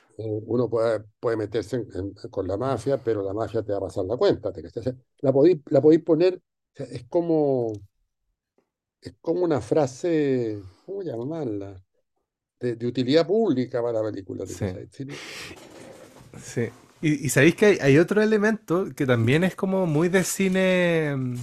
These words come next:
Speaker 2: de cine militante que tratamos de evangelizar.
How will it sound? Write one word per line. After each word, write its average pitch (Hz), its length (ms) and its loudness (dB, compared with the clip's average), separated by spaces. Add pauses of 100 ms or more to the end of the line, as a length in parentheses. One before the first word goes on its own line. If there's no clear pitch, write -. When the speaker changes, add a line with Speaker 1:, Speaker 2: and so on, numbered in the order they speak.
(220)
Speaker 2:
de 120 240 2
cine 147 440 4
militante 143 760 2
que 139 140 -4
tratamos 143 480 0
de 123 500 0
evangelizar. 117 640 0